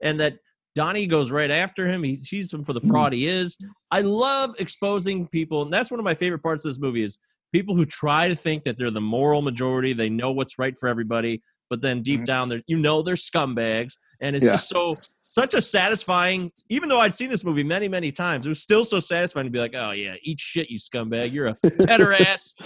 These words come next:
Speaker 1: and I knew it."
Speaker 2: I don't like that he ends up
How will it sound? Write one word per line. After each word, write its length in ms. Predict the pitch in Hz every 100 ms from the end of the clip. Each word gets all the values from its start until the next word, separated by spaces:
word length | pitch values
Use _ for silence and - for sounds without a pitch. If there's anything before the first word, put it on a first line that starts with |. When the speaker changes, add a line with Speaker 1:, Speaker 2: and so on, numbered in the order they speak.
| -
Speaker 1:
and 80 | 151
I 100 | 139
knew 260 | 139 185 147
it." 120 | 92 _ _ _ _ _ _ _ _ _ -
Speaker 2:
I 60 |
don't 200 | 156 196
like 140 | 214 185
that 60 |
he 120 | 185 185
ends 260 | 185 151
up 120 | 165